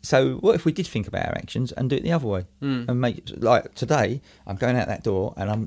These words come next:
Speaker 1: before I reach work, I need to make four people smile.
Speaker 2: Mm.
Speaker 1: <laughs> You know?
Speaker 2: Yeah.
Speaker 1: And then four people have
Speaker 2: Yeah.
Speaker 1: smiled,
Speaker 2: Yeah.
Speaker 1: we'll take that on and make f-, some other people smile,
Speaker 2: Yeah.
Speaker 1: and we'll have a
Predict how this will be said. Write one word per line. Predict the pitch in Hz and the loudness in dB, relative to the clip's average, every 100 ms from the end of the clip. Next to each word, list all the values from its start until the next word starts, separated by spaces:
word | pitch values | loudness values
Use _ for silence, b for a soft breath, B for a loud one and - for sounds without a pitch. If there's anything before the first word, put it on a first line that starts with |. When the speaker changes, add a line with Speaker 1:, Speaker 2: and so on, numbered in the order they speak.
| - | -6
Speaker 1:
before | 113 147 131 | 0 4 4
I | |
reach | 117 123 - | 4 0 0
work, | 117 95 - | 2 2 0
I | 101 | -2
need | 110 - | -2 -2
to | |
make | 104 - | -4 -6
four | - 117 110 | -2 0 0
people | 113 104 107 | -2 -6 -8
smile. | - 139 110 110 - | -4 -2 -2 -4 -6
Speaker 2:
Mm. | 139 131 131 160 202 - | -6 4 6 8 8 6
Speaker 1:
<laughs> | |
You | 170 - - | -2 -2 -2
know? | 107 - B B 139 | -2 -2 B B -4
Speaker 2:
Yeah. | 135 120 113 _ - B | -4 -6 -10 _ -20 B
Speaker 1:
And | 135 156 | 4 8
then | 160 | 6
four | - 156 | 6 4
people | - 151 131 120 | 6 2 0 -2
have | 104 117 | 0 0
Speaker 2:
Yeah. | 139 | 2
Speaker 1:
smiled, | 139 120 110 117 - | 2 4 2 -2 -8
Speaker 2:
Yeah. | 139 | -2
Speaker 1:
we'll | 123 117 - | -2 0 0
take | 143 - | -2 4
that | 127 131 | 4 4
on | 127 120 123 | 4 4 4
and | 127 | 2
make | 123 135 | 2 2
f-, | - - | -2 -14
some | - 131 | -2 2
other | 120 | 2
people | 117 117 110 | 0 -4 -4
smile, | - 104 107 107 | -6 -2 -2 -2
Speaker 2:
Yeah. | 131 123 | -4 -2
Speaker 1:
and | 113 | 2
we'll | 120 | 4
have | |
a | 113 | 2